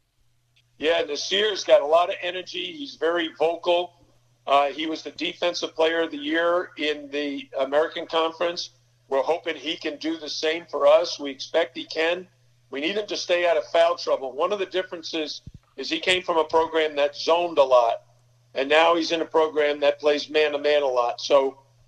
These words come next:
uh, he's had to make an adjustment. He's gotta, um, learn the, the basics of, of our defensive concepts.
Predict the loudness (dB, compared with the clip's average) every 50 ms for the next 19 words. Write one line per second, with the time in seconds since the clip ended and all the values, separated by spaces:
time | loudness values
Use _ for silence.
0 | _ _ 0 4 6 6 6 6 4 0 -4 -10 -18 -12 -10 -10 -8 -4 0 0
1 | 0 0 0 -4 -6 -4 -4 -4 -6 -8 -10 -8 -4 -2 -2 -2 -2 -6 -12 -12
2 | -12 -8 -2 0 2 2 2 0 -4 -6 -8 -6 -4 0 2 2 2 0 -2 -6
3 | _ _ _ _ _ _ _ _ -2 0 0 0 0 -2 -4 -2 0 0 -2 -4
4 | -8 -8 -4 -4 -4 -4 -4 -6 -6 -6 -8 -8 -8 -6 -6 -6 -6 -8 _ -4
5 | -2 -2 -2 -2 0 4 6 6 6 4 0 -6 -10 -10 -8 -6 -8 -6 -6 -8
6 | -10 -8 -4 -2 -2 -2 -4 -4 -2 0 0 0 0 -2 -10